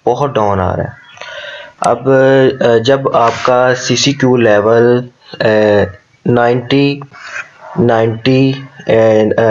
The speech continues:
एटी एट से नीचे जाएगा तो आपकी जो customer है उसके पास speed जो है बहुत ही weak हो जाएगी, down हो जाएगी। अभी ये देखें कि मेरा सीसीक्यू level, अ,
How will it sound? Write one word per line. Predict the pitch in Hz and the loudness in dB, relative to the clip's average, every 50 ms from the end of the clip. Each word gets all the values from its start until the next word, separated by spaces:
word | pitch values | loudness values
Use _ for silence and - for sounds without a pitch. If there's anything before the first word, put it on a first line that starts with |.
| 104 - - | 0 0 0
एटी | 120 117 117 131 131 127 127 - - | -2 -2 0 0 0 0 0 2 2
एट | 120 120 123 120 | 4 4 2 2
से | - 143 127 | 0 -2 0
नीचे | 120 113 117 117 117 123 151 147 | 0 0 0 0 0 0 0 2
जाएगा | 135 127 117 113 110 113 117 117 | 2 2 2 2 2 2 2 0
तो | 113 117 110 | 0 -2 -2
आपकी | - 120 110 110 107 107 - - 117 117 | 0 0 0 0 0 -4 -6 -6 -4 -4
जो | 104 - 117 113 107 107 110 - | -2 0 0 0 0 -2 -2 -2
customer | 123 117 - - - 123 127 123 117 | -2 -2 -2 -2 -2 0 0 2 2
है | 117 117 117 | 2 2 0
उसके | 110 110 - - 110 | 0 -2 -2 -4 -2
पास | 101 - 107 107 107 | 0 0 0 0 0
speed | 107 - - _ - 107 107 107 101 101 | -2 -4 -8 _ -2 0 0 0 0 0
जो | 113 110 104 104 | 2 2 4 4
है | 104 107 107 - - - - | 4 2 0 -4 -12 -8 -2
बहुत | - 127 135 143 151 151 147 - | 0 0 2 2 0 -2 -2 -2
ही | 127 135 135 127 | -4 -2 -2 0
weak | 117 113 107 98 95 | 0 0 0 0 0
हो | 104 95 | 0 -2
जाएगी, | 90 92 87 90 87 85 80 80 - - - - - - - - - - - - | 0 0 0 0 0 -2 -6 -12 -16 -16 -14 -10 -8 -8 -6 -8 -8 -8 -6 -4
down | 107 117 117 113 113 | -2 0 0 0 0
हो | 113 107 98 | 0 0 -2
जाएगी। | 87 95 95 104 - | -2 -2 -2 0 0
अभी | - 110 131 156 160 160 | 0 0 0 2 2 2
ये | 156 151 | 4 2
देखें | 143 147 143 151 151 147 147 147 147 - - - - - - - | 2 0 0 -2 -2 -2 -2 -4 -8 -14 -20 -20 -20 -20 -8 -4
कि | - 127 | -2 0
मेरा | 127 123 131 139 139 | 2 2 2 2 0
सीसीक्यू | 139 - 139 127 135 135 135 131 131 127 | 0 -2 -2 0 0 -2 0 0 0 0
level, | 127 120 120 117 113 113 120 127 | 2 2 2 2 2 2 0 -2
अ, | 131 127 - - - - | -4 -8 -14 -12 -6 -2